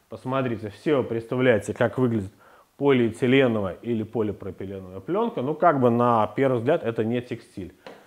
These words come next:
Когда же он станет текстилем? Когда мы эту пленку разрежем на узкие полоски. Что можно сделать из этих полосок? Можно сделать такую пленочную нить. Она, например, используется в сельском хозяйстве для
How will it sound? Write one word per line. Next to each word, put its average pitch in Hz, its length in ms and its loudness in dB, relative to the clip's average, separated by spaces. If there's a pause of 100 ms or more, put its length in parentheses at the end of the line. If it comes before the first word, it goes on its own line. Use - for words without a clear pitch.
(140)
Когда 151 380 2
же 127 100 -2
он 120 80 -4
станет 113 420 -6
текстилем? 202 520 0
Когда 135 320 2
мы 131 120 2
эту 127 140 -2
пленку 190 560 -2 (560)
разрежем 175 920 4 (180)
на 131 180 2
узкие 151 420 2
полоски. 120 640 2 (280)
Что - 300 -2
можно 113 300 -4
сделать 107 300 -6
из 98 120 -8
этих 98 180 -14
полосок? 185 560 -4 (300)
Можно 117 260 -4
сделать 127 240 2
такую 120 300 0
пленочную 113 760 0
нить. 151 320 -4 (400)
Она, 135 240 -4
например, 123 440 2
используется 113 400 0
в - 120 -20
сельском 120 380 -2
хозяйстве 123 640 2
для 110 360 0